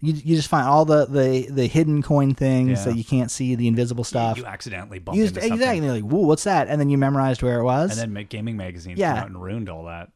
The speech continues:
Speaker 1: Well, th-, and that's the thing. Like, now it's at the point where if my kids are stuck on a video game, they go, "Dad, can we watch a video on this? Can we
Speaker 2: Here's
Speaker 1: watch a
Speaker 2: the,
Speaker 1: walkthrough?"
Speaker 2: this, this weekend.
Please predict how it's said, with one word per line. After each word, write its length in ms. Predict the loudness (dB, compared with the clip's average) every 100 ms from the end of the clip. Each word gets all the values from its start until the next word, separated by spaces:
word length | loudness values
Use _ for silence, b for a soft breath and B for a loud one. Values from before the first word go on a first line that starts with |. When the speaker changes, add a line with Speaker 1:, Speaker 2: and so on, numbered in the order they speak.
| _
Speaker 1:
Well, 360 | 0 2 4 2
th-, 140 | 0
and 260 | -4 0 2
that's 180 | 2 0
the 60 |
thing. 220 | -2 0 2
Like, 280 | 2 0
now 340 | -4 -2 0 0
it's 100 | 0
at 100 | -2
the 60 | -2
point 340 | 0 0 0
where 320 | 0 0 0
if 180 | -2 -4
my 120 | -4
kids 340 | -4 -4 -2 -2
are 80 |
stuck 420 | -4 -6 -4 -6 -4
on 120 | -2
a 40 |
video 300 | 0 2 2
game, 500 | 2 0 0 -2 -4 -10 -4
they 140 | 0
go, 100 | 2
"Dad, 240 | 2 0
can 80 | 0
we 140 | -2 2
watch 220 | 0 2
a 20 |
video 260 | -2 2 0
on 140 | 0
this? 320 | -2 -4 -12 -20 b
Can 120 | -4 2
we 40 |
Speaker 2:
Here's 40 |
Speaker 1:
watch 160 | 4 4
a 40 |
Speaker 2:
the, 40 | 4
Speaker 1:
walkthrough?" 380 | 4 2 0 0
Speaker 2:
this, 160 | 0
this 260 | -6 -14 -10
weekend. 420 | -10 -8 -10 -12